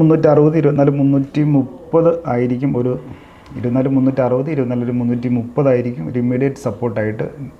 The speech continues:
Nifty-യുടെ പ്രവർത്തിക്കാം. മറുവശത്ത് ഇരുപത്തിനാല് അറുന്നൂറ്റി ഇരുപത്, ഇരുപത്തിനാല് അറുന്നൂറ്റൻപത് ആയിരിക്കും ഒരു ക്രൂഷ്യൽ ഹഡിൽ അല്ലെങ്കിൽ ഒരു റെസിസ്റ്റൻസ് ആയിട്ട് പ്രവർത്തിക്കാം. അപ്പോൾ ഇരുപത്തിനാല് മുന്നൂറ്ററുപത്, ഇരുപത്തിനാലായിരത്തി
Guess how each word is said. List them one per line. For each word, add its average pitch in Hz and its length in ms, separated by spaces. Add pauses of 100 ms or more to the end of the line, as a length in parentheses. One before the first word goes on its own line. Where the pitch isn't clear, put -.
(140)
Nifty-യുടെ 117 460
പ്രവർത്തിക്കാം. 113 560 (880)
മറുവശത്ത് 147 500 (280)
ഇരുപത്തിനാല് 139 400
അറുന്നൂറ്റി 135 360
ഇരുപത്, 127 300
ഇരുപത്തിനാല് 127 340
അറുന്നൂറ്റൻപത് 123 680
ആയിരിക്കും 117 280 (220)
ഒരു 120 160
ക്രൂഷ്യൽ 127 340 (200)
ഹഡിൽ 120 260
അല്ലെങ്കിൽ 120 240
ഒരു 123 80 (260)
റെസിസ്റ്റൻസ് 131 460 (140)
ആയിട്ട് 110 280
പ്രവർത്തിക്കാം. 113 480 (600)
അപ്പോൾ 127 180
ഇരുപത്തിനാല് 143 400
മുന്നൂറ്ററുപത്, 139 640
ഇരുപത്തിനാലായിരത്തി 127 500